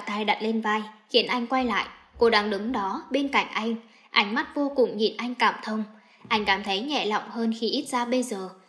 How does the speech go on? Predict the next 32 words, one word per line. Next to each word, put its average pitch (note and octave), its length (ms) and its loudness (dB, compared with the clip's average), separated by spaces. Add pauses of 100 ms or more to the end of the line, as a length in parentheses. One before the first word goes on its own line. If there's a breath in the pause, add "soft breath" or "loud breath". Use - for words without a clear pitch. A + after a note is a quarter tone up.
(160 soft breath)
anh A3+ 200 2
vẫn G#3+ 180 -4
còn C4 240 0
có B3 80 -2
cô G#3+ 320 -4
và G3 80 0
Tiểu G#3 220 2
Ly, A3+ 340 0 (260 loud breath)
vẫn A#3 280 2
còn B3+ 120 0
nằm G#3+ 200 0
ngủ A3 140 2
say A#3 220 -6
sưa A#3 300 -2
trên C#4+ 160 -4
giường A#3+ 280 0
của G#3 100 2
nó. G#3 380 -6 (1040)
"Anh G#3 160 2
thật G#3 140 -2
sự F#3 240 -12 (300)
không A#3 220 2
biết A#3 160 0
phải A3+ 120 6
làm G3 180 2
sao G#3 280 -6 (340)
nếu A#3+ 140 4
như A#3 120 4
không A3+ 220 0
có F#3+ 120 2
con G#3+ 220 0
bé" G3 180 -4